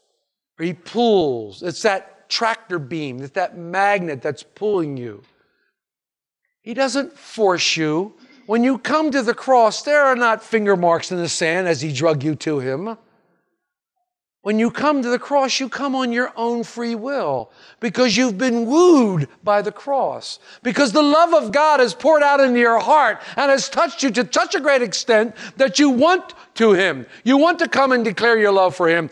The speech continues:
You want to come to the cross and repent of your sins and ask for forgiveness and be restored. You want that because you've experienced his love as you look at the cross. He doesn't pull you, and, or he pulls you. He doesn't drag you or whip you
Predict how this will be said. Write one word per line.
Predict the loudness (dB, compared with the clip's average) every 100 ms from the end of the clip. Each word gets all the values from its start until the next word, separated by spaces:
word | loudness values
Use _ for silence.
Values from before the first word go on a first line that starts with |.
| -2
You | 2 4
want | 4 2
to | 0
come | -2 0
to | 0
the | 0
cross | 2 2 2
and | 0
repent | 0 0 -2
of | -2
your | 0 -2
sins | 0 0 -2 -8 -6
and | -2 0
ask | 0 0
for | -4
forgiveness | -2 -2 0 0 0 -4 -8 -6
and | 0
be | 2
restored. | 2 0 0 2 4 2 -2 -10 -20 _ _ _ _ 0
You | 2
want | 4 2 2 0
that | 0 0
because | 2 2
you've | 4 2
experienced | 0 2 2 2 2
his | 0 2
love | 4 4 0 -4 -2
as | 0 2
you | 4
look | 2 2
at |
the | 0 0
cross. | 4 4 4 2 -6 -2
He | 2
doesn't | 2 2 -2 0
pull | 2 4
you, | 4 4 4 0 -2
and, | -2
or | 0 2
he | 2
pulls | 0 2 2 4 2
you. | 0
He | 0 0 2
doesn't | 2 2 0
drag | 2 2 0 0
you | 2 4 2 -2
or | 0 2
whip | 4 2 2
you | 4 4